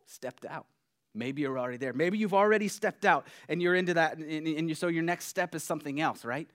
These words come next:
Maybe your next, maybe you've stepped out and you're starting to trust God with who you are,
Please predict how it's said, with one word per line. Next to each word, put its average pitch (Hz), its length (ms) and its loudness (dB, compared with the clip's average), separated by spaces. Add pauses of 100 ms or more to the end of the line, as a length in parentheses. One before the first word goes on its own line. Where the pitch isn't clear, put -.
(260)
Maybe 160 180 -2
your 165 80 0
next, 160 260 -6 (160)
maybe 226 320 4
you've 202 220 0
stepped - 340 0
out 202 260 6
and 165 80 -2
you're 170 80 0
starting 185 380 2
to 156 80 -8
trust 170 300 -2
God 175 240 4
with 165 160 -4
who 190 160 -4
you 165 240 -2
are, 175 260 4